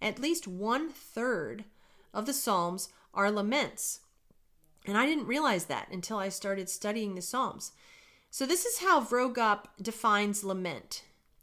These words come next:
And I'm gonna repeat this, so you, you might wanna write this down. Lament is a prayer in pain that leads to trust, or a pathway to praise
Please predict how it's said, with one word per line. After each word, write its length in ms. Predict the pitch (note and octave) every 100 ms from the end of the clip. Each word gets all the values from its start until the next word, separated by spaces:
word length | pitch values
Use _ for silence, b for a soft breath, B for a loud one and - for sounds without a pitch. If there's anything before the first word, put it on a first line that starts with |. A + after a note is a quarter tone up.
| - -
And 260 | G3+ G3
I'm 120 | G3 A#3
gonna 160 | A3+
repeat 420 | F#3+ - A3+ G#3
this, 220 | E3+ D#3+ -
so 80 |
you, 180 | G3+ G#3
you 120 | - A3+
might 180 | C4+
wanna 140 | A3+ G#3
write 240 | F#3+ F#3
this 180 | F#3 -
down. 300 | G3 F3+ F3 B B B B B - -
Lament 580 | G#3 G#3+ A#3 C4 F#4 F#4+ -
is 220 | A3+ A3+
a 60 | G3+
prayer 640 | - - - A#3 B3+ D4+
in 260 | - B3 A#3
pain 640 | - A#3+ G3+ F#3 F3+ F#3+ - _ -
that 260 | F#3+ -
leads 360 | F#3+ F#3+ F#3 -
to 100 | E3+
trust, 760 | E3+ - F#3 - - - - - b b b -
or 480 | A3+ A#3 F#3 F3+ -
a 40 | F#3+
pathway 840 | - A3 A3 A#3+ - B3 A#3+ B3
to 160 | A#3+ A3
praise 800 | - A3+ G3+ F3+ E3 E3 -